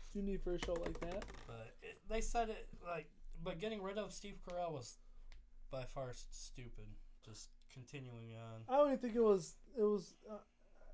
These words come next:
Speaker 1: I think it was just Steve wanted to
Speaker 2: He wanted to do more.
Speaker 1: Yeah, which I get.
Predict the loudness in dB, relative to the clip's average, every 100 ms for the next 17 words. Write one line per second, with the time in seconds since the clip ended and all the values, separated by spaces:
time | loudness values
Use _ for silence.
0 | -16 -14 -8 -2 2 4 4 2 -2 0
1 | 0 2 2 0 -6 -8 -2 -2 -2 -6
2 | -10 -14 -16 -14 -10 -6 -2 -2 -4 -4
3 | -4 -2 -4 4 8 8 6 4 4 4
4 | 2 2 2 2